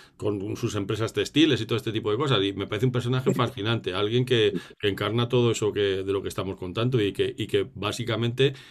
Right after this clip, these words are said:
Speaker 1: sacó de, de, del apuro al Atleti un par de veces,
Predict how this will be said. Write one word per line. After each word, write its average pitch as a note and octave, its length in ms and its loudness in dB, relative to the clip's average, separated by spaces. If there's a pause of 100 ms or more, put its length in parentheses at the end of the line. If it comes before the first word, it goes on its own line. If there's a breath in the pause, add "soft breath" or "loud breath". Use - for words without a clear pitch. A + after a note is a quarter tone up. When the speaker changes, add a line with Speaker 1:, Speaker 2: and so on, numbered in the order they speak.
Speaker 1:
sacó A#2 560 2
de, A#2+ 460 4
de, A#2 600 0
del A#2 280 0
apuro A#2 320 2
al A#2 80 0
Atleti B2 220 2
un G#2+ 80 0
par A#2 120 -2
de A2+ 100 2
veces, C#3+ 340 2